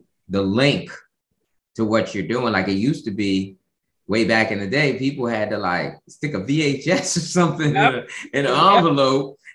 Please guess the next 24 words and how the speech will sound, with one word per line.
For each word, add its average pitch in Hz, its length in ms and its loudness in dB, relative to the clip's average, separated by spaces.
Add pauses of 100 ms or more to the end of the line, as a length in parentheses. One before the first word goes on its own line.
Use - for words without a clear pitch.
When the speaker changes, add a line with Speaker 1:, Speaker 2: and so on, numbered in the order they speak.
Speaker 1:
and 120 180 0
get 151 160 2
it 190 120 0
to 160 120 -6
someone. 127 480 -6 (200)
It's 131 180 -2
much 170 320 2
easier 156 460 0
for 131 240 -4
a - 20 -12
coach 151 320 -4
to 127 80 -8
click 165 300 -4
on 107 200 -2
something 107 440 -4
and 98 280 -4
say, 95 180 -2
"Oh, 135 120 -2
let 139 140 -2
me 143 60 -2
Speaker 2:
Yep. 135 80 -6
Speaker 1:
check 123 260 -4
this 113 220 -6
out." 101 420 2